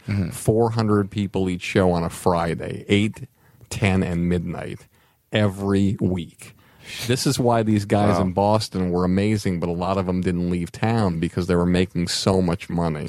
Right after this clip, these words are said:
Speaker 1: Right, yeah. And,
Speaker 2: It, it was crazy.
Speaker 1: and this was in the early eighties?
Speaker 2: Yeah, it was in the eighties. And so
Speaker 1: Yeah.
Speaker 2: I, so I went to this open mic night. I do my original comedy. And I fucking kill again with my original comedy. I walk out, the same thing happens. Lenny Clark runs after me, and I'm,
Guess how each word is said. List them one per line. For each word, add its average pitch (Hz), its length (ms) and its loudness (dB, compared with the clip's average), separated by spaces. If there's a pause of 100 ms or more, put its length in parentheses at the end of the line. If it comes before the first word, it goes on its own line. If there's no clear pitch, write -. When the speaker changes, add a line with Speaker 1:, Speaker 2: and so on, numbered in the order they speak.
Speaker 1:
Right, 110 400 2
yeah. 73 360 4
And, 90 160 -2
Speaker 2:
It, 71 280 0
it 92 80 2
was 92 120 4
crazy. 95 500 2
Speaker 1:
and 95 80 2
this 104 120 2
was 98 100 0
in 95 100 2
the 90 340 0
early 92 260 2
eighties? 120 420 0
Speaker 2:
Yeah, 110 300 2
it 90 80 0
was 101 180 2
in 98 120 4
the 98 100 4
eighties. 92 400 0
And 101 140 2
so 98 260 2
Speaker 1:
Yeah. 117 240 2 (100)
Speaker 2:
I, 131 60 -4 (300)
so - 180 2
I 107 140 4
went 113 360 4
to - 80 -6
this 107 160 2
open 101 320 2
mic 92 220 2
night. 87 320 0
I 95 100 2
do 104 200 4
my 110 180 4
original 95 680 2
comedy. 82 600 -2 (580)
And 104 140 4
I 104 140 4
fucking 117 480 2
kill 123 340 2
again 117 380 4
with 98 100 4
my 101 180 4
original 104 380 2
comedy. 107 580 0
I 87 100 0
walk 107 360 2
out, 101 220 0
the 117 80 0
same 120 400 0
thing 110 240 -4
happens. 117 560 -4
Lenny 107 320 2
Clark 107 420 0
runs 101 460 0
after 104 440 0
me, 82 200 -2
and 85 100 0
I'm, 92 120 0